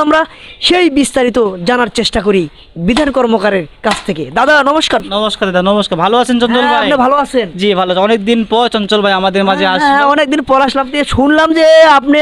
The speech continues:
Speaker 1: নাকি এই পূজা উপলক্ষে অফার দিচ্ছেন।
Speaker 2: জি, শুধু তাই নয়, শুধু আপনি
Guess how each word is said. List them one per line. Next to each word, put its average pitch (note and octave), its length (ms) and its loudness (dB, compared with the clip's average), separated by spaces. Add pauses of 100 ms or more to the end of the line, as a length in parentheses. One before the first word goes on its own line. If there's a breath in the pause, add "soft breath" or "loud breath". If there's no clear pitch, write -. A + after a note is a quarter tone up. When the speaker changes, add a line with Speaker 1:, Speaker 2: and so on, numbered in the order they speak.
Speaker 1:
নাকি D4+ 180 0 (160)
এই C#4+ 60 2 (160)
পূজা C#4+ 200 2 (100)
উপলক্ষে D4+ 400 0 (200)
অফার C#4 300 0
দিচ্ছেন। F#3 340 -6
Speaker 2:
জি, C4+ 100 4 (320)
শুধু A3+ 160 -2 (300)
তাই F#4 200 4 (140)
নয়, F#3 240 4
শুধু G#3+ 200 0
আপনি A#3+ 120 0